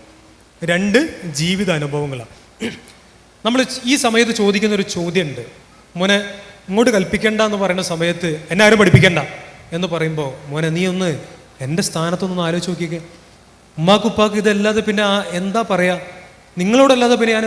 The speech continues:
വേറെ ഏതെങ്കിലും അയൽവാസികളോട് ഇതൊക്കെ പറയാൻ പറ്റുമോ?" ഈ വാക്കായിരിക്കും, ഈ സംസാരങ്ങളായിരിക്കും നമ്മളെ ഭാഗത്തു നിന്നുണ്ടാവും. Yes or no? ശരിയല്ലേ? ഇതാണ് ഇവിടെ മനസ്സിലാക്കേണ്ടത്. ഒരാളുടെ സ്ഥാനത്തേക്ക് നമ്മൾ അയാളുടെ സ്ഥാനത്ത് നിന്ന്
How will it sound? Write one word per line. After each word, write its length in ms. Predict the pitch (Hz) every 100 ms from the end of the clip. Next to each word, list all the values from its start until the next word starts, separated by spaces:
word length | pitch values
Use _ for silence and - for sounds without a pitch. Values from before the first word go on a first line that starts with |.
| 208
വേറെ 140 | 208
ഏതെങ്കിലും 240 | 214 208 196
അയൽവാസികളോട് 520 | 190 208 214 220 214
ഇതൊക്കെ 160 | 202 190
പറയാൻ 220 | 175 180
പറ്റുമോ?" 300 | 170 139 107 - - - _ _ - _ _ _ _ _ _ _ _ _ - - -
ഈ 100 | 190
വാക്കായിരിക്കും, 760 | 190 180 180 190 170 156 240 175
ഈ 100 | 196
സംസാരങ്ങളായിരിക്കും 800 | 180 160 175 175 175 165 156 160
നമ്മളെ 200 | 151 160
ഭാഗത്തു 240 | 147 143
നിന്നുണ്ടാവും. 380 | 147 135 131 127 - -
Yes 100 | 156 185
or 100 | 165
no? 40 | 143 - - - - _ _ _ _ _ -
ശരിയല്ലേ? 380 | 220 247 233 147 - - 110 - - _ _ _ _ _ - -
ഇതാണ് 300 | 190 185 165
ഇവിടെ 200 | 165 151
മനസ്സിലാക്കേണ്ടത്. 680 | 156 135 - 151 135 120 113 - - - - - - - 226
ഒരാളുടെ 460 | 262 226 233 240 233
സ്ഥാനത്തേക്ക് 1040 | - 175 175 190 196 185 165 160 165 170 170
നമ്മൾ 260 | 170 202
അയാളുടെ 380 | 175 175 190 202
സ്ഥാനത്ത് 580 | 196 160 147 156 160 165
നിന്ന് 160 | 156